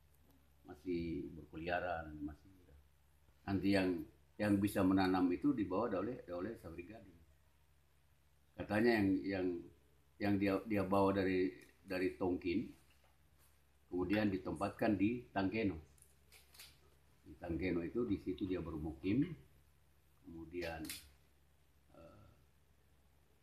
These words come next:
dia menjadi, apa namanya, dia ber-, permukiman, pemukiman yang pertama, tadi saya katakan pemukiman yang pertama di sana. Kemudian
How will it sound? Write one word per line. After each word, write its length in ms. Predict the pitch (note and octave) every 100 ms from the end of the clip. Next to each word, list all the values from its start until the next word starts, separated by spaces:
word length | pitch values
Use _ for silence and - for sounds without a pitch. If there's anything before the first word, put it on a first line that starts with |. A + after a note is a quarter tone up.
| _ _ _ _ _ _
dia 160 | - F#2
menjadi, 480 | F2+ F2+ E2+ F2+ E2+
apa 160 | F2
namanya, 320 | F2 F2+ F2+
dia 160 | E2+ F2+ - -
ber-, 240 | F2+ F2+ -
permukiman, 720 | F2 F2 F2+ - F#2 F2 F2 -
pemukiman 480 | F2 E2+ - F2 F2
yang 160 | E2
pertama, 400 | D2+ D2+ E2+ D#2+
tadi 160 | E2 D#2
saya 160 | E2
katakan 320 | E2 - E2 D#2+
pemukiman 560 | E2+ D#2 D2 E2+ D#2
yang 120 | D#2 D2+
pertama 400 | D2+ D#2+ D#2+ D#2+
di 80 | D#2
sana. 320 | D2+ D2+ A2 C3 _ _ - _ _ _ _ _
Kemudian 560 | - D#2+ D#2 F#2+ G#2+